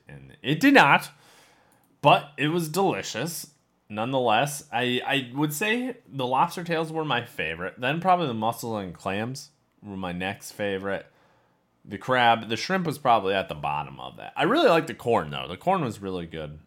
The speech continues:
The potatoes were good. So if you're into seafood, I highly recommend this restaurant. I think it's unique.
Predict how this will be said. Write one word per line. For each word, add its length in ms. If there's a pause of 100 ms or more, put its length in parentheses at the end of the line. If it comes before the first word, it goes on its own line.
The 80
potatoes 640
were 120
good. 320 (920)
So 120
if 80
you're 140
into 260
seafood, 460
I 200
highly 380
recommend 600
this 180
restaurant. 640
I 60
think 240
it's 180
unique. 440